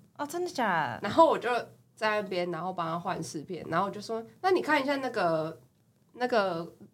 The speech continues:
Speaker 2: 车，车灯。”然后我们就站在一楼，然后我们就大概站了二十分钟，我就陪他在那边，
Speaker 1: 天哪。
Speaker 2: 然后这样子数，试度数，试了二十分钟。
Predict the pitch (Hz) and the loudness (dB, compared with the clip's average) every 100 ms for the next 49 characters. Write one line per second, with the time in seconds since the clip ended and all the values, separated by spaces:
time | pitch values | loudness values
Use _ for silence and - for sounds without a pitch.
0 | _ - 233 214 214 - - 226 - 196 | _ 2 4 4 0 -8 -2 0 2 -2
1 | 196 - _ _ 226 277 262 208 233 233 | -2 -12 _ _ 4 6 6 2 0 0
2 | 214 202 208 135 - - _ - 220 214 | 0 -4 -4 -6 -8 -18 _ 2 2 2
3 | 208 226 220 214 190 151 - 220 165 - | 0 0 0 0 -2 -2 -4 -4 -2 -2
4 | 180 175 147 143 139 - - - _ _ | -4 -4 -6 -8 -6 -6 -8 -20 _ _
5 | _ _ _ _ _ - 202 294 294 180 | _ _ _ _ _ -6 -2 -2 0 -2
6 | 175 165 180 202 190 180 175 160 175 - | 2 2 2 0 -2 -2 -2 -2 -6 -12
7 | - 180 196 170 196 185 156 - 185 175 | -6 -2 -2 -2 -2 -2 -4 -4 -6 -6
8 | 208 175 175 151 160 156 - 196 156 - | -6 -4 -4 -4 -4 -4 -2 0 0 0
9 | 165 - 131 143 127 - | -4 -4 -8 -10 -14 -14